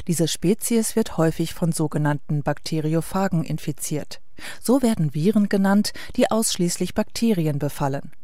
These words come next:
Wenn Bakterienzellen mit diesen Bakteriophagen infiziert sind,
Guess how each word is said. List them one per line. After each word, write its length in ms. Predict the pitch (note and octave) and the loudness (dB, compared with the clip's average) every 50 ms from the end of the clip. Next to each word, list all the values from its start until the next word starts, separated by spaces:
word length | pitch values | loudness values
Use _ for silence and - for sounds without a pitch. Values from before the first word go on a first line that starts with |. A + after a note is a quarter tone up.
| - - - - - - | -10 -10 -10 -10 -8 -4
Wenn 140 | - - C#3 | -2 -2 -2
Bakterienzellen 1000 | - D3+ - - - - G#3 C4+ C4 A3+ G3+ F#3+ F#3+ - - F#3+ F#3 F#3+ F#3 F3+ | -2 -4 -6 -6 -2 2 2 4 4 4 4 4 2 2 2 4 6 6 6 6
mit 140 | F3 F3 - | 4 2 2
diesen 240 | - F3+ E3 F3 E3 | 2 0 2 2 2
Bakteriophagen 960 | D#3+ D#3+ - - - F3 E3 D#3 D3+ D3 C#3+ - - - D3 D3 D3 D3+ D3+ | 2 2 2 0 0 0 0 2 0 0 -2 -2 -2 0 0 0 0 -2 -4
infiziert 640 | - D3 D3 - D3+ C#3+ - - - F#3 F#3+ F#3+ - | -4 -4 -4 -6 -8 -6 -6 -2 2 2 2 2 2
sind, 300 | - F#3+ F#3+ G3 - | 2 4 4 4 2